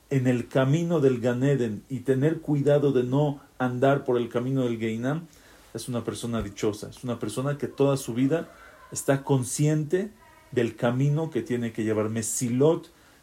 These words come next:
Bilvavam, que tiene los caminos muy claros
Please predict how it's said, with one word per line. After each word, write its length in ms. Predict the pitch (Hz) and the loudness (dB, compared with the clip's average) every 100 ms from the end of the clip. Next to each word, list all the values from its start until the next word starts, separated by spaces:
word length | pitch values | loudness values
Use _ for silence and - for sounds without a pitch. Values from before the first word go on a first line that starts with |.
| - | -10
Bilvavam, 600 | 120 117 117 117 123 110 | -4 -2 0 0 -2 -2
que 120 | - | -8
tiene 300 | - 127 139 | -4 -2 0
los 260 | 127 110 - | 0 -2 -4
caminos 580 | 131 120 135 147 151 127 | -4 0 2 0 0 0
muy 220 | 143 147 | 0 -2
claros 680 | - 151 143 151 175 - | -2 0 2 2 -2 -8